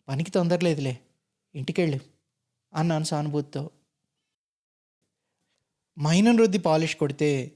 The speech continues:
బీరువా పని అయిపోతుంది," అన్నాడు ముక్తసరిగా. జాన్ గొంతులో కొత్తగా ఒక హుందాతనం వచ్చింది.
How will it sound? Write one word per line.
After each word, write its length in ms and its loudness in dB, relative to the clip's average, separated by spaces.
బీరువా 340 2
పని 200 0
అయిపోతుంది," 600 -6
అన్నాడు 300 0
ముక్తసరిగా. 680 -6
జాన్ 400 2
గొంతులో 640 2
కొత్తగా 840 -2
ఒక 180 -6
హుందాతనం 600 -4
వచ్చింది. 480 -10